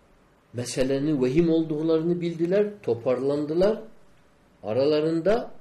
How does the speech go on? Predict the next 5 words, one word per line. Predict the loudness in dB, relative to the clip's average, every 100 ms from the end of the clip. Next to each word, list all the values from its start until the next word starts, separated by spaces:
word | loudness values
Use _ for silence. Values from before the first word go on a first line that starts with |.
| -20 -20 -20 -16
nasıl | -4 -2 -2 -6
bu | -8
fitnenin | -10 -12 -8 -6 -6 -8 -14 _ _ _ _ _ -6
çözüm | -2 2 2
ürettiler. | 2 0 -2 -4 -16 -20